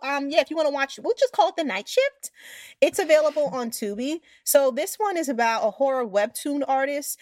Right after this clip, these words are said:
He goes to visit this mansion. We'll just call it, like, an apartment complex. And he hears, like, these spooky stories from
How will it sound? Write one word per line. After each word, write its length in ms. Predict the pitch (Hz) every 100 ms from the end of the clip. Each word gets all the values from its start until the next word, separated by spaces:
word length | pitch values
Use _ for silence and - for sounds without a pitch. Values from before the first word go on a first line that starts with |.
| - - -
He 260 | 320 359
goes 400 | - 339 330 311 -
to 320 | 294 269 254
visit 380 | 214 320 370 277
this 380 | 269 254 - -
mansion. 500 | 220 208 240 240 262 262
We'll 100 | 494
just 140 | 466
call 220 | - 254 233
it, 40 |
like, 160 | 202 196
an 80 | 190
apartment 500 | - - 175 190 -
complex. 640 | - 190 180 175 - - -
And 100 | 214
he 140 | 302
hears, 260 | 349 339 311
like, 140 | 240 233
these 160 | 208
spooky 360 | - 285 277 254
stories 420 | - 226 220 220
from 380 | - 214 202 208